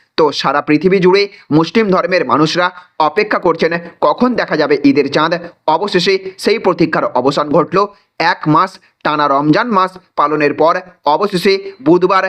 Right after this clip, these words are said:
মক্কায় মুসলিম ধর্মের মানুষরা মেতে উঠেছেন ঈদ উল ফিতরে। কলকাতা সহ ভারতে ঈদ উল ফিতরে অনুষ্ঠান হবে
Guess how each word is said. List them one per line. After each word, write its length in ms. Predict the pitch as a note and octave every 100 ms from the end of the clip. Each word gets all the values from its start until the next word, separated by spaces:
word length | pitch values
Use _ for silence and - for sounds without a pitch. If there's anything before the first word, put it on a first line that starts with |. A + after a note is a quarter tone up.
| F#3+ -
মক্কায় 400 | C#3+ D3 - D3+
মুসলিম 380 | C#3+ D#3+ - A3+
ধর্মের 320 | G3 F#3 F#3+ E3
মানুষরা 400 | C#3 D3+ F3 F3 - _
মেতে 260 | C#3+ E3 A#3
উঠেছেন 360 | G3 D#3+ D#3+ D#3 - -
ঈদ 140 | F3+ G3
উল 120 | F#3 A#2+
ফিতরে। 300 | D3 D#3+ F#3+ G3+ - -
কলকাতা 340 | F#3+ G#3+ A#3+
সহ 160 | A#3 B3
ভারতে 360 | G#3 C#3+ D3+ F3 F#3 F#3 -
ঈদ 100 | F3+ A3
উল 100 | A3+
ফিতরে 300 | G3+ F#3+ G3+ -
অনুষ্ঠান 360 | D3 C#3+ E3 C#3
হবে 240 | D3+ E3+